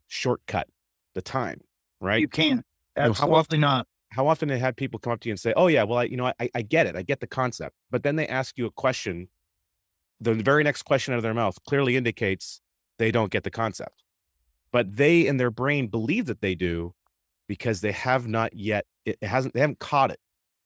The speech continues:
Speaker 2: Nope.
Speaker 1: Right?
Speaker 2: Yeah,
Speaker 1: And
Speaker 2: they've been taught, they've been taught some stuff, but they haven't caught it.
Speaker 1: They
Speaker 2: Exactly.
Speaker 1: haven't caught it. They, they say, "Oh, I,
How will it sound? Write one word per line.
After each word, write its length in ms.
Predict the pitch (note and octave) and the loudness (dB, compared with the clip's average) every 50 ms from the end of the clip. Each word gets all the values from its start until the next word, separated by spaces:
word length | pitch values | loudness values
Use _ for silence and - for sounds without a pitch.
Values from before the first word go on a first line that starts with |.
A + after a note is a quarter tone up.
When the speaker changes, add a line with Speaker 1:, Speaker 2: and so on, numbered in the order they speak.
| _ _ _ _ _ - | _ _ _ _ _ 2
Speaker 2:
Nope. 280 | D#3 D3+ E3 F3 - _ _ _ _ _ _ _ _ _ - | 2 4 4 2 0 _ _ _ _ _ _ _ _ _ -14
Speaker 1:
Right? 180 | - F#2+ - - _ _ _ _ _ _ _ _ _ - | -14 -14 -14 -14 _ _ _ _ _ _ _ _ _ 0
Speaker 2:
Yeah, 180 | D#3+ D#3 B2 | 4 4 6
Speaker 1:
And 100 | A#2 A#2 | 6 4
Speaker 2:
they've 80 | A#2 A2+ | 4 4
been 180 | E3 E3+ D#3+ C3 | 2 2 2 2
taught, 360 | - - F3 F#3 F3+ F3+ - - | 2 2 4 4 4 2 0 -4
they've 240 | - D#3 D#3+ D#3 D3 | 0 0 2 2 2
been 160 | E3+ F3+ D#3+ | 0 -4 -2
taught 300 | - - G3+ G3 - - | 2 2 2 2 2 -2
some 160 | - D#3 D3+ - | -6 -8 -6 -6
stuff, 240 | - - D3+ C3+ - | -2 -2 -2 -2 -2
but 140 | D3+ C3 - | -4 -4 -2
they 80 | C#3+ | -2
haven't 320 | C#3+ D3 C#3+ D3 D3 C3+ - | -2 -2 -2 -2 -4 -4 -2
caught 260 | - C#3+ C#3 B2+ A#2 | 0 2 2 2 0
it. 80 | A2 _ - | -4 _ -10
Speaker 1:
They 60 | C3+ | -12
Speaker 2:
Exactly. 280 | C3 A2+ - C#3+ C#3 A2+ | -10 -6 -2 -2 0 0
Speaker 1:
haven't 180 | G2+ G2 F2+ | -2 -2 -4
caught 160 | - G#2+ F2+ - | -2 -2 -2 -2
it. 100 | - F2+ | 0 0
They, 120 | B2+ - - | 0 0 0
they 140 | B2 B2+ A#2 | 0 -2 -2
say, 160 | - C3+ B2 - | 0 0 0 2
"Oh, 140 | D3+ D3 C3 | 4 4 4
I, 220 | - A2 G#2+ G#2 | 4 2 0 -4